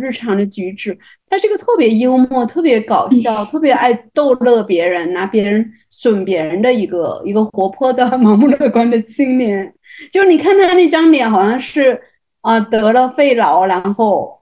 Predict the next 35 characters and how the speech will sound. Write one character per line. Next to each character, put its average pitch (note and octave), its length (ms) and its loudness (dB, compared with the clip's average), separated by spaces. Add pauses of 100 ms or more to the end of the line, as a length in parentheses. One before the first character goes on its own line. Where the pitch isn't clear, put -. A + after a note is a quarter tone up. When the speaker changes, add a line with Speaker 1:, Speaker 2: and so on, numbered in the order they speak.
(140)
Speaker 1:
惨 G3+ 240 -2
兮 A#3 240 -6
兮 C4 140 -6
的 A#3+ 100 4
样 A#3 260 0
子。 G3+ 80 -6
包 C#4 200 0
括 F4 80 2
林 A#3+ 240 2
黛 C#4+ 240 0
玉 C4 80 -2
日 C#4 160 0
常 G3 340 0
也 G#3+ 200 2
挺 G#3+ 380 -2
逗 G#3 280 -2
的 F#3+ 120 -10
呀， - 220 -12
对 A3+ 100 -4
吧？ G#3 60 2
Speaker 2:
对， G3+ 100 2 (380)
就 E4+ 180 0
是， D#4+ 260 2 (420)
就 D#4+ 140 -4
是 E4+ 140 0
乐 E4+ 240 4
观 D#4 280 0
和 G3+ 400 0
悲 C#4+ 300 0
观 C#4 340 0
怎 G#3 140 -6
么 - 160 -8
说 B3 300 0
呢？ A#3 320 -2
他， D4 280 -4